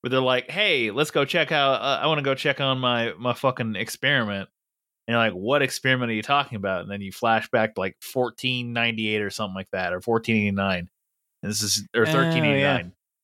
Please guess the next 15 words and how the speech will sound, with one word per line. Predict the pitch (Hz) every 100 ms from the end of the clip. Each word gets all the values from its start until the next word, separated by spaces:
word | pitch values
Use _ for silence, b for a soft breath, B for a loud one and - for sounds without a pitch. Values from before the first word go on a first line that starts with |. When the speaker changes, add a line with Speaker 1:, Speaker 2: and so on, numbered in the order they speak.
| _ b b
Speaker 1:
And | 135
then | 139
there's | 143 139
this | 135 120
dude | 135 147 135
who's | 135 123
like, | 127 123 120 110
"I | 185
don't | 160
wanna | 143 139
die. | 139 135 135
I'm | 160
never | 165 143
gonna | 131 117
die." | 120 104